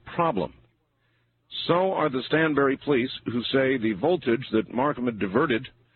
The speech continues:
into the contraption caused power interruptions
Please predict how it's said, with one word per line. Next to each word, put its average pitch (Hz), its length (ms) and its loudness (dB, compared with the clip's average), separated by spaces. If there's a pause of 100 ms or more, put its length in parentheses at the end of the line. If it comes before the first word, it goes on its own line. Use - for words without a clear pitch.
(340)
into 147 180 0
the 147 120 -2
contraption 131 680 -2
caused 123 340 0 (120)
power 175 400 0
interruptions 117 680 0